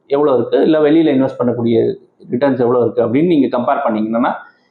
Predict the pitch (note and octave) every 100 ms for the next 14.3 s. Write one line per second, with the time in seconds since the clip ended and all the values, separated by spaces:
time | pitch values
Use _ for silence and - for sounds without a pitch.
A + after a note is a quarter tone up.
0 | _ - A3+ G3+ A3 G#3 E3+ D#3+ D3 D3
1 | E3+ D3+ C3+ B2+ G#2+ A2 - - _ -
2 | B2+ B2+ A#2 - G#2+ G2 - _ _ _
3 | _ _ _ _ F3 A3 B3 G3+ F#3 A#3
4 | F#3+ D#3+ - D3 D#3 D3 C3+ C#3+ A#2+ D#3
5 | F#3 E3 C3+ B2+ A#2+ A#2 D3 A3 E3+ C3+
6 | C3 C3 A#2+ C3 D#3+ B2 B2 A#2+ A2+ A2+
7 | A2+ A2+ D3 C3 - - B2 A#2+ B2+ E3+
8 | C#4 C4+ B3 - - C3+ - - C#4+ -
9 | D#3+ F#3+ B3 B3+ A#3+ A#3 E3+ D3+ D#3+ C#3+
10 | B2 A#2 C#3+ E4 - _ _ _ _ B2+
11 | E3 G#3 F3+ F3+ D#3 B2 B2 B2 G#2 G#2
12 | - - C3 E3+ E3 C3+ F3+ A#3+ A3+ A3
13 | G#3 G#3 G#3 E3 D3+ F3+ E3+ D#3 D#3+ F3
14 | D3 F3 -